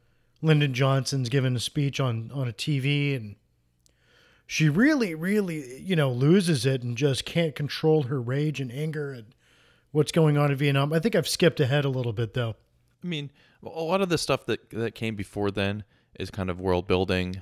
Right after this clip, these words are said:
Speaker 2: and showing, um, what's going on. I mean,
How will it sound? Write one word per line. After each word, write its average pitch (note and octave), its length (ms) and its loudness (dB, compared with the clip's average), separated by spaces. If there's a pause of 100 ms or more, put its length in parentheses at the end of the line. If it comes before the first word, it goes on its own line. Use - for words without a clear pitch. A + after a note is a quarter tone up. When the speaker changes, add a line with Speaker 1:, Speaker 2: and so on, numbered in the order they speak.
(140)
Speaker 2:
and F#2 260 -6
showing, F2+ 520 -2 (540)
um, E2+ 380 -6 (500)
what's A2 240 -2
going F#2+ 240 -2
on. A2+ 240 0
I F2 40 -2
mean, F2+ 220 -4